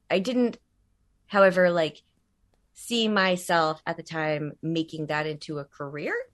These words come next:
because, like, that, what, like, I grew up in a small town in Illinois for the most part. Uh, we moved around a lot and then, like, kinda landed in, in Illinois. Um, but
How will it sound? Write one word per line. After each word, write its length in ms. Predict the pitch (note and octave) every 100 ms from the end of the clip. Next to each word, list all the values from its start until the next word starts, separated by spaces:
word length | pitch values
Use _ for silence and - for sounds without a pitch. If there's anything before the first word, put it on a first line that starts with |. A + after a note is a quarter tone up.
| _
because, 320 | B3+ A#3 G3+
like, 100 | F#3+
that, 240 | B3 A#3 -
what, 260 | G3+ G#3 -
like, 180 | F#3+ -
I 140 | G#3+ A3+
grew 200 | G#3+ G3
up 140 | F#3
in 80 | F3+
a 80 | F3
small 300 | - F3+ F3+
town 240 | F3+ E3+
in 160 | D#3+ D#3+
Illinois 640 | D#3+ E3 A#3+ F#3+ E3 D#3+ _ _ _ _ _ _ - _
for 140 | - F3+
the 60 |
most 180 | D#3+ D#3+
part. 280 | D3+ C3+ - - - _
Uh, 300 | D#3+ D3+ D3 - _ _
we 100 | F3+
moved 160 | F#3 D#3+
around 200 | D3+ D3+
a 60 |
lot 200 | D3+ D#3+
and 100 | -
then, 140 | D3+ C#3
like, 160 | C3
kinda 220 | - C#3+ C3+
landed 400 | C3+ C3 C#3+ -
in, 500 | D3 C3 - - -
in 100 | D#3
Illinois. 560 | C#3 C#3+ D#3 G3+ D#3+ D3+ - - - - _
Um, 560 | - E3 C#3+ - - E3+ _ _ _ _ _ _
but 240 | - F#3+